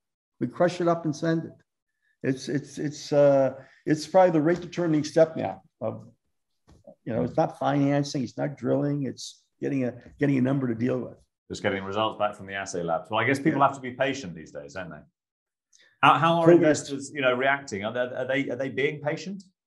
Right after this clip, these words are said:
Speaker 1: Yeah, no, we've, uh, we've been on an upswing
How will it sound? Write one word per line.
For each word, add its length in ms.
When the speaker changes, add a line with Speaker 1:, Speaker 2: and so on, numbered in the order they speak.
Speaker 1:
Yeah, 280
no, 220
we've, 360
uh, 920
we've 500
been 200
on 140
an 120
upswing 720